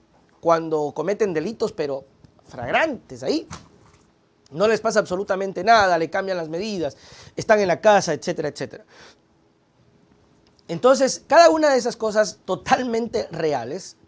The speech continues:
hoy no se reflejan en Freddy porque cometió un gravísimo error, Freddy. Aparte del, de haber estado en el, en el momento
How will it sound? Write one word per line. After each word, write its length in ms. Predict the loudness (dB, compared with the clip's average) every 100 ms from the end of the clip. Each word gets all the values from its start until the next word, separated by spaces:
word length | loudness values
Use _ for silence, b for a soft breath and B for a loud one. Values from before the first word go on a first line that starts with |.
| -4
hoy 380 | 4 4 4 -8 b b b
no 160 | 2
se 120 | 6 6
reflejan 440 | 4 2 0 0
en 140 | -2
Freddy 360 | -2 -2 -2 -2
porque 420 | -4 -6 -6 -6
cometió 420 | -4 -4 -4 -4
un 160 | -6 0
gravísimo 540 | 2 2 2 -2 0
error, 280 | 4 4 2
Freddy. 280 | -2 -12 -16 -20 -20 B B B B B B -6
Aparte 360 | 6 6 6
del, 420 | 4 4 2 -6 -6
de 260 | -2 0 0
haber 240 | 0 0
estado 640 | 0 6 6 6 2 0
en 100 | -2
el, 200 | -6 -6 -6
en 180 | -6
el 80 | -4
momento 680 | -6 -4 -4 -2 0 0 0